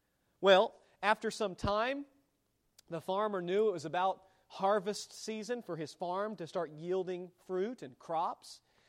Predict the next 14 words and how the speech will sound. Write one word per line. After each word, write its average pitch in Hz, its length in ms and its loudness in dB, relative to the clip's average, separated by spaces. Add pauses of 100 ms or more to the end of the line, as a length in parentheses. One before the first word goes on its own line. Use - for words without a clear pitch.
(160)
So 202 220 -4
he 180 160 -6
sent 269 460 -8
back 214 320 -2
word 165 640 0 (680)
through 214 220 0
some 247 260 -4
messengers 170 760 -6 (460)
to 247 320 0
the 208 160 -2
man 208 300 -2
he 208 100 -4
hired, 196 640 0
saying, 170 560 -2